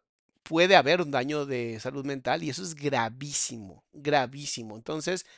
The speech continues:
cualquier psicoterapeuta que te diga, "Yo puedo dar terapia, acompañamiento psicológico, orientación emocional", sí o sí tiene que tener una cédula profesional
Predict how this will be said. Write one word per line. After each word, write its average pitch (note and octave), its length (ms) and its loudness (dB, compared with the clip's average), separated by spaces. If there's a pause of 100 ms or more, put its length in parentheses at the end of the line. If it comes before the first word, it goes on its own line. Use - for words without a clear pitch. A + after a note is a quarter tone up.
(400)
cualquier C#3 640 6
psicoterapeuta C#3+ 880 -2
que A2+ 140 -8
te - 120 -10
diga, B2+ 220 -2
"Yo C#3+ 200 -4
puedo C#3+ 200 -4
dar C3 140 0
terapia, B2+ 340 0
acompañamiento B2+ 580 -6
psicológico, C#3 840 -2
orientación C3+ 540 -2
emocional", D3 480 0 (220)
sí G3+ 280 2
o C3+ 100 0
sí A3+ 420 0
tiene D3+ 200 -2
que C3 100 -8
tener C#3 140 -4
una C3+ 120 -2
cédula C#3+ 280 -2
profesional C#3+ 420 -2